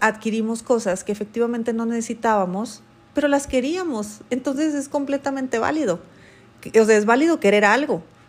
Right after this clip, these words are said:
que ya que alguien te diga que eso no es necesario, ¿no? Pues eso es tema de cada quien, pero uno lo quiere. Entonces, acepta que, eh, te gusta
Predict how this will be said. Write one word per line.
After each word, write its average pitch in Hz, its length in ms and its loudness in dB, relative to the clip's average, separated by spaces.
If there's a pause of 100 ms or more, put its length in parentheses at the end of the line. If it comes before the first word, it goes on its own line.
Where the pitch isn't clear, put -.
(200)
que 175 160 -2
ya 165 200 2
que 226 80 0
alguien 254 180 2
te 240 120 0
diga 208 240 0
que 220 160 -2
eso 185 200 -4
no 208 400 0
es 208 160 -2
necesario, 196 540 0
¿no? 185 240 -4
Pues 170 180 -10
eso 180 240 -6
es 208 180 -10
tema 202 240 0
de 180 100 -4
cada 165 200 -4
quien, 208 280 -2 (420)
pero 202 160 -2
uno 254 160 -2
lo 277 180 0
quiere. 220 500 0 (200)
Entonces, 240 680 0 (380)
acepta 320 720 2 (380)
que, 254 540 6 (880)
eh, 208 580 2
te 214 120 6
gusta 285 560 0